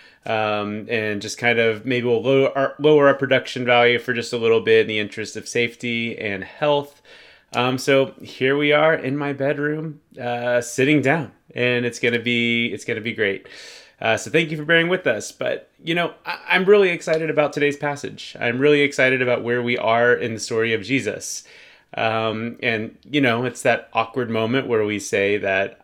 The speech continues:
I'm apparently very excited about the death of Jesus. Um, but we all know this. This is such a central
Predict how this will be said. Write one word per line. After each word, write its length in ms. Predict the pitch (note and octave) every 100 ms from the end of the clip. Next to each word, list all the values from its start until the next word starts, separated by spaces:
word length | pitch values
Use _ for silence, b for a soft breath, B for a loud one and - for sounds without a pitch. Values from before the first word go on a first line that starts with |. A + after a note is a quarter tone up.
| _
I'm 380 | G#2 G2+ G#2 G#2
apparently 540 | F#2+ - E3+ A2+ G2
very 340 | G2 G#2+ A2+ A#2
excited 400 | - B2 B2+ B2+
about 260 | B2+ C3+
the 60 | C3
death 260 | C3 D3
of 100 | D3+
Jesus. 640 | C#3 F3+ C#3 G#2 G2+ - -
Um, 480 | - A#2+ A#2 B2+ - _ B B B B B -
but 340 | C#3 C#3 - - - _
we 300 | F3+ F3 F#3+
all 160 | F#3 F3+
know 220 | E3 C#3+
this. 240 | A#2+ A2
This 160 | C#3+ C#3+
is 120 | C#3
such 200 | E3+ D#3
a 100 | D#3
central 800 | D3 - F3+ F3+ - F3+ F3 D#3+